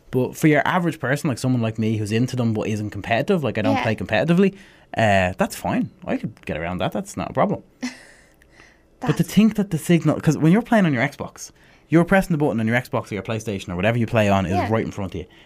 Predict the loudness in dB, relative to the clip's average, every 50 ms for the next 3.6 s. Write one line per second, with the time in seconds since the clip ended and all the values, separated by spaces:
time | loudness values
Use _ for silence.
0 | _ _ -2 0 2 2 4 4 2 2 2 -2 -2 0 2 4 4 4 2 0
1 | -4 -6 -10 -18 _ _ _ _ _ _ _ _ _ -10 -6 0 2 4 4 6
2 | 6 4 2 2 0 -4 -2 0 2 2 2 2 2 2 0 0 -2 -2 -2 -2
3 | 0 0 0 0 -2 -2 -4 -4 -4 -2 -2